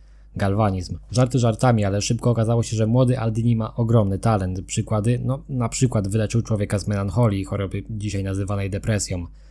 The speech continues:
W jaki sposób? Dobra, no, skoro pytacie. Leczenie polegało na podłączeniu pacjenta z ogniwem poprzez zamieszczenie drutu na ogolonej głowie. Pacjent miał być poddawany elektroterapii regularnie i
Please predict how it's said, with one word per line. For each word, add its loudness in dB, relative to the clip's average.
W -4
jaki -2
sposób? -4
Dobra, 4
no, 2
skoro 0
pytacie. -2
Leczenie 2
polegało 4
na 4
podłączeniu 2
pacjenta 0
z -4
ogniwem 2
poprzez 0
zamieszczenie 0
drutu 4
na 0
ogolonej 0
głowie. 4
Pacjent 0
miał 2
być 2
poddawany 2
elektroterapii 0
regularnie 0
i -4